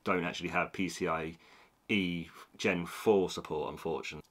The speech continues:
Good to see that we can fit a normal graphics card in, which is nice. So if you've got that expandability and you wanna put a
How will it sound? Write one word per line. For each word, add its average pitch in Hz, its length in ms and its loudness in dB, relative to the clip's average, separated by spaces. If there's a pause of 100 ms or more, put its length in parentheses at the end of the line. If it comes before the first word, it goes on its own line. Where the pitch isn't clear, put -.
Good 135 160 6
to 113 80 -2
see 123 240 10
that 117 100 6
we - 60 2
can 107 160 -2
fit 117 320 4
a 101 580 4 (280)
normal 113 360 4
graphics 135 320 4
card 131 280 12
in, 147 340 6
which 98 180 0
is 87 120 -2
nice. 123 400 6
So 92 240 2
if 92 260 2
you've 98 100 0
got 107 140 2
that 92 260 4
expandability 101 800 2
and 95 100 2
you 95 80 0
wanna 92 200 2
put 87 180 0
a 92 240 0